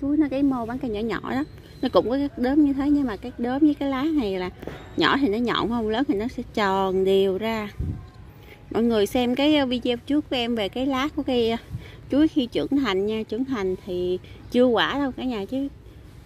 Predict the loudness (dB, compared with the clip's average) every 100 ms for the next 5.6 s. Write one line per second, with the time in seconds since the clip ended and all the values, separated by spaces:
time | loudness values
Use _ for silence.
0 | -2 0 2 0 0 0 -2 -2 -4 -2
1 | -4 0 2 2 0 -8 -14 -20 -20 -20
2 | -20 -6 0 0 2 0 0 0 -2 -2
3 | -2 -2 0 -2 0 0 2 0 2 2
4 | 2 2 2 2 2 0 -2 -2 -2 0
5 | 0 -2 -2 -4 -4